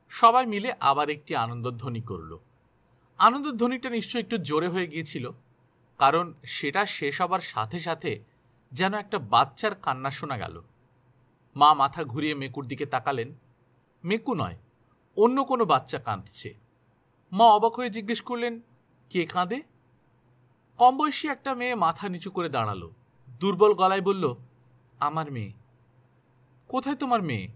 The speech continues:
মেয়েটি নিচু হয়ে তার টেবিলের তলা থেকে একটা বড় কার্ডবোর্ডের বাক্স বের করল।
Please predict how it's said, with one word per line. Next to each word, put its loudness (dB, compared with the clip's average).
মেয়েটি 2
নিচু -2
হয়ে 2
তার 0
টেবিলের -2
তলা 2
থেকে -10
একটা -4
বড় -2
কার্ডবোর্ডের 0
বাক্স 0
বের -6
করল। -8